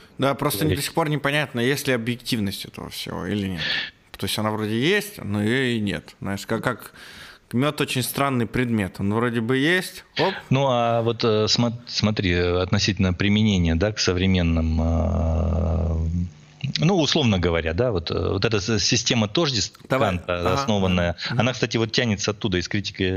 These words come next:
Speaker 2: э, чистого разума. Ну, скажем, долг — это долг. Да, в-, мы уже
Speaker 1: Ну,
Speaker 2: говорили,
Speaker 1: так это
Speaker 2: да.
Speaker 1: же, а, это абсолютно
Speaker 2: Долг —
Speaker 1: как
Speaker 2: это
Speaker 1: по
Speaker 2: долг. Вот он
Speaker 1: Гегелю.
Speaker 2: как бы есть,
Speaker 1: Если по
Speaker 2: да,
Speaker 1: Гегелю
Speaker 2: да.
Speaker 1: рассматривать это тождество, то оно является скучным,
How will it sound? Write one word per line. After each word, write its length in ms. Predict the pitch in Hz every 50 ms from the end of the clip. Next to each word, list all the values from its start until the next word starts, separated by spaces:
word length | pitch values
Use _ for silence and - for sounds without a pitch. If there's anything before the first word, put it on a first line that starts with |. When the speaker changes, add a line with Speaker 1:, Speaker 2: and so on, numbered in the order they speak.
| 92 90 90 90 92 90 90
Speaker 2:
э, 20 | 87
чистого 420 | - - - - - 90 90 95
разума. 400 | 95 90 85 78 80 78 76 73 - - - - - - - -
Ну, 60 | 117
скажем, 440 | 113 - 117 92 90 87 85 87 98
долг — 300 | 127 180 190 165 - -
это 180 | 131 - - 104
долг. 460 | 92 90 87 80 78 76 - - - _ _ _ _ _ _ _ _ _ -
Да, 200 | - 110 123 113
в-, 560 | 92 85 95 90 90 90 90 87 87 90 92
мы 140 | 98 107 104
уже 140 | 98 -
Speaker 1:
Ну, 80 | - 127 131 147
Speaker 2:
говорили, 120 | 151 160
Speaker 1:
так 40 | - 185 160
это 40 | 165
Speaker 2:
да. 40 | 107
Speaker 1:
же, 80 | 98 90 85 135 135 -
а, 140 | - 127 135
это 140 | 135 147 147
абсолютно 500 | 135 - - 156 143 147 143 - 143 139
Speaker 2:
Долг — 180 | 262 277 127
Speaker 1:
как 80 | - 175
Speaker 2:
это 120 | - 151
Speaker 1:
по 100 | 139 139
Speaker 2:
долг. 120 | 123 107 139
Вот 80 | 151 156
он 40 | 139
Speaker 1:
Гегелю. 280 | 143 160 151 127 127
Speaker 2:
как 160 | 123 123 120
бы 140 | 147 151 151
есть, 220 | 160 208 247 - 135
Speaker 1:
Если 180 | 139 - 156 139
по 60 | -
Speaker 2:
да, 80 | 156
Speaker 1:
Гегелю 400 | 147 151 160 139 113 139 135 135
Speaker 2:
да. 60 | 131 131
Speaker 1:
рассматривать 680 | 139 135 - - 156 175 185 160 - 135 123 113 -
это 180 | 127 110 127 120
тождество, 560 | - 123 120 107 101 95 - - - 101 101
то 400 | - - 117 110 110 104 101 - - - - - - - - -
оно 580 | - 101 110 117 131 147 151 147 147 143 139
является 460 | 127 120 120 123 139 139 135 - 135
скучным, 640 | 120 - - - 151 151 - - - 101 92 87 85